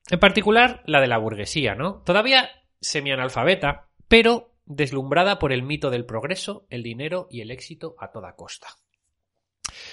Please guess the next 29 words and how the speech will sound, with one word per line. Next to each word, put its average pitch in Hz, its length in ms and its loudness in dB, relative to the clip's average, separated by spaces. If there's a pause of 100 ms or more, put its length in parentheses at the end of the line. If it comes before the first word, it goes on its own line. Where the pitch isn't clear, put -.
(720)
Eh, 110 340 -12
estos 190 220 -10
personajes, 123 600 -6
estos 117 240 -12
dandis, 123 380 -6
siempre 98 600 -10
impredecibles 104 880 -10
en 104 80 -10
sus 87 160 -16
opiniones, 117 600 -6 (120)
son 214 300 -6
difíciles 151 480 -6
de 123 60 -4
enmarcar 107 540 -4
desde 104 220 -12
un 104 80 -14
punto 104 260 -10
de 92 80 -10
vista 104 220 -10
social. 92 640 -8 (640)
Muchos 202 380 -4
denigraron 120 580 0
los 110 120 -8
privilegios 107 580 -10
adquiridos 110 500 -12
por 92 140 -14
las 85 120 -14
clases - 320 -14
emergentes, 98 600 -14